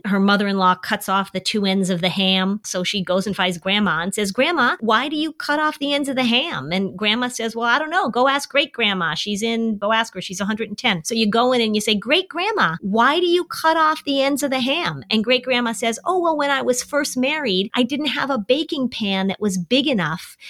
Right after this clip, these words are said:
to fit the ham in it. So I had to cut off the two ends so it would fit in the pan." And so there's all of these traditions that get passed down in families. And the way we think, the way we respond, the way we interact with the world,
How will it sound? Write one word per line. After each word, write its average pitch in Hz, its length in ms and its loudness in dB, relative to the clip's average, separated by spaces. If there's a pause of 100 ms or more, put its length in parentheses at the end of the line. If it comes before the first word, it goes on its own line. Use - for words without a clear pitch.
(180)
to - 140 2
fit 262 280 0
the 254 120 4
ham 285 320 2
in 170 120 0
it. - 160 -6
So 226 120 -2
I 214 60 4
had 226 240 0
to 240 80 -4
cut - 280 0
off 254 240 4
the 233 80 -2
two 233 240 -2
ends 247 300 2
so 208 180 0
it 190 100 -4
would 190 160 -4
fit - 220 -6
in 208 100 2
the 185 80 0
pan." 202 520 -2 (180)
And 254 100 0
so 269 200 4 (180)
there's 269 160 4 (120)
all 339 300 -2
of 294 80 -6
these 254 240 -4
traditions 185 840 0
that - 180 -4
get - 220 -2
passed 269 440 -2
down 226 280 2
in 208 120 0
families. 226 680 -4 (120)
And 233 140 2
the 226 60 4
way 247 300 4
we 320 240 -4
think, - 600 -4 (300)
the 214 100 4
way 233 260 4
we 277 180 0
respond, 185 960 -2
the 220 100 0
way 233 200 4
we 247 260 0
interact 240 640 0
with 208 140 -6
the 190 100 -2
world, 175 600 -2